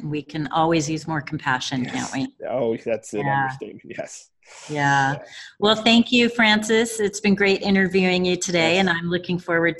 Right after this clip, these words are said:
Speaker 1: to our, our coming up podcasts, because we have some amazing people to interview
Speaker 2: We
Speaker 1: together.
Speaker 2: do. We do. And thank you as always. Like I said, I'm looking forward to, to really diving into challenging some,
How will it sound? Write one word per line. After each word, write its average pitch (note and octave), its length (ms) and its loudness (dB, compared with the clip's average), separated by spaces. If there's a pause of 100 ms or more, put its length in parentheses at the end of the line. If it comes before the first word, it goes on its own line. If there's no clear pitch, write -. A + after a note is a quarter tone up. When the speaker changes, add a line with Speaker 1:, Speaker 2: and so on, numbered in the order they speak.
Speaker 1:
to E3 340 2
our, D#3+ 540 2 (100)
our D#3 200 2
coming F3+ 340 0
up E3 120 0
podcasts, E3+ 680 -2
because D#3 280 -16
we D#3+ 100 -4
have D3 180 -8
some C#3+ 320 -4
amazing E3+ 720 0
people F3 320 -2
to D3+ 120 0
interview D#3 440 0
Speaker 2:
We B2+ 100 6
Speaker 1:
together. B2+ 420 6
Speaker 2:
do. A2+ 80 -8 (180)
We B2 180 2
do. B2+ 260 6
And B2 180 0
thank C3 280 0
you C#3+ 120 8
as B2+ 120 6
always. C3 320 6
Like B2+ 80 4
I - 20 4
said, B2+ 160 2
I'm C3 140 4
looking C#3+ 260 2
forward C3 380 4
to, B2+ 220 2 (480)
to C#3 100 4
really D3+ 240 6
diving D3 460 4
into D3+ 340 0 (180)
challenging F#3+ 580 2
some, F3 400 -2